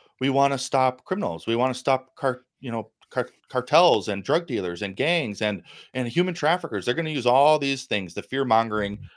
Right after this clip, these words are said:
to say, "That's really why we're doing it." But in reality, that's a small fraction of society. It's a, it's, I'm sure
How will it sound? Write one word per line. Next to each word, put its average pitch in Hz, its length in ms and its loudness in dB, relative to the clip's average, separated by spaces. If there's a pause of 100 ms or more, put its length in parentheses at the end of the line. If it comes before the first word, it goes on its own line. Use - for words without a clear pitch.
(160)
to 127 120 -6
say, 113 500 4 (580)
"That's 127 340 -4
really 117 220 2
why 101 160 2
we're 90 120 -2
doing 95 280 -6
it." 76 180 -8
But 131 140 2
in 147 120 -4
reality, 107 600 0 (240)
that's 131 240 -2
a 190 60 -6
small 151 320 0
fraction 107 480 -2
of 101 80 -10
society. 78 600 -10 (120)
It's 117 140 -8
a, 120 140 -4
it's, - 260 -12 (600)
I'm 104 120 -4
sure 143 560 2